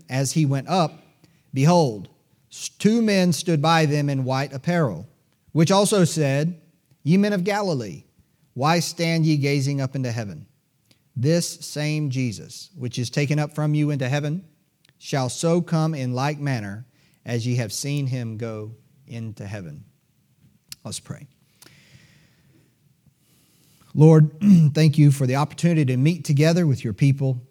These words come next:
once again today. We pray, Lord, we ask you for your grace. We ask you to help us learn more about you. Help us, Lord, to increase in wisdom and knowledge, in love for you, Lord, and our relationship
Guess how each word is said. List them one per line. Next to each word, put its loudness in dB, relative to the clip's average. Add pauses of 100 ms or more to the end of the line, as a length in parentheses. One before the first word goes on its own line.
(260)
once -10
again -2
today. -4
We -6
pray, -4
Lord, -4
we -8
ask -8
you -8
for -12
your -8
grace. -4 (960)
We -6
ask -4
you -2
to -6
help -8
us -12
learn 0
more -2
about -8
you. -8
Help -10
us, -14
Lord, -14
to -16
increase -2
in -10
wisdom -4 (160)
and -16
knowledge, -10 (800)
in -10
love 0
for 0
you, 4 (100)
Lord, -6
and -10
our -8
relationship -4